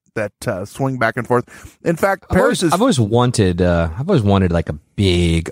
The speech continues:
Speaker 2: old-school grandfather clock, and then I, then I looked into how much they cost, and I
Speaker 1: Yeah.
Speaker 2: no longer want one.
Speaker 1: I remember Bill Kincaid, a professor we had in college, had one, and every once in a while you would have to, they had, like, the, the, the chain, you'd pull it down, it's weighted,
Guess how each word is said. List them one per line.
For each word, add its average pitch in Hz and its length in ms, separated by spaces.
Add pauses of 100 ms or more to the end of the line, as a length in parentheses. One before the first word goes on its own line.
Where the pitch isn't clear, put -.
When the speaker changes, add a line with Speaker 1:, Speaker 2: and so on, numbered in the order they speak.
(120)
Speaker 2:
old-school 87 640
grandfather 85 600
clock, 87 340
and 98 120
then 123 80
I, 117 180
then 107 280
I 120 40
looked 95 240
into 90 140
how 92 80
much 85 180
they 85 100
cost, 123 380
and 123 100
I 117 40
Speaker 1:
Yeah. 117 140
Speaker 2:
no 101 100
longer 101 280
want 101 220
one. 80 180 (580)
Speaker 1:
I - 60
remember 170 320
Bill 151 220
Kincaid, 123 720
a 113 440
professor 135 400
we 123 60
had 123 100
in 113 80
college, 113 380
had 113 160
one, 107 300
and 110 240
every 127 320
once 127 240
in 127 80
a - 20
while 110 340 (360)
you 127 100
would 117 140
have 120 260
to, 110 380
they 127 180
had, 123 160
like, 120 140
the, 117 100 (300)
the, 95 380
the 117 120
chain, 123 400
you'd 113 140
pull 120 160
it 104 80
down, 113 180
it's 101 140
weighted, 113 420